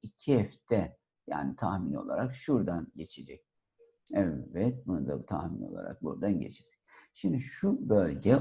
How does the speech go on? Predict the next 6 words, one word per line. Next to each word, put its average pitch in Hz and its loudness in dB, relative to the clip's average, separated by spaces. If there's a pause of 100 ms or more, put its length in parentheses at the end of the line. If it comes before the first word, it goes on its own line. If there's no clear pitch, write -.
orta, 101 8 (280)
bütün 131 6
ışınların 104 8
geçtiği 104 8
bölge. 69 6
Yani 92 8